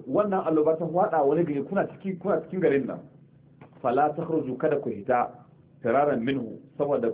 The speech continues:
gudu daga wannan alloba. Hamidallahu ta'ala Umar, sai Umar ya ce, "Alhamdulillah." Daɗa yanzu saɓani ya yanki. Fa hamidallahi ta'ala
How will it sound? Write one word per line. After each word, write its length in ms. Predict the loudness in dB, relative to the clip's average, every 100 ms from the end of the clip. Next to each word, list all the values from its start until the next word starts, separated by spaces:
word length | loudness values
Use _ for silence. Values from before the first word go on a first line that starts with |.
| 2
gudu 320 | 0 0 -6 -6
daga 160 | -2 2
wannan 360 | 4 2 -2
alloba. 340 | -4 -4 -4 -4 -8 -20 -20 -20 -20 -20 -20 -20 -20 -20 -20 -20 -20 -14
Hamidallahu 640 | -4 0 0 0 0 -4 -6
ta'ala 260 | -6 -4 -4
Umar, 160 | -6 -8
sai 80 | -8
Umar 160 | -6 -6
ya 60 | -6
ce, 80 |
"Alhamdulillah." 640 | -8 -4 -4 -2 -6 -8 -14 -16 -20 -20 -20 -20 -20 -20 -20 -20 -20 -20 -20 -10
Daɗa 180 | -6 0
yanzu 460 | 0 0 -4 -4 -8 -16 -20 -20 -20 -20 -20 -20 -8
saɓani 360 | -4 -2 0 0
ya 80 | 0
yanki. 320 | -2 -6 -16 -20 -20 -20 -20 -20 -20 -20 -20 -20 -20 -20 -20 -14
Fa 60 | -2
hamidallahi 680 | 2 4 6 6 6 4
ta'ala 340 | 2 2 4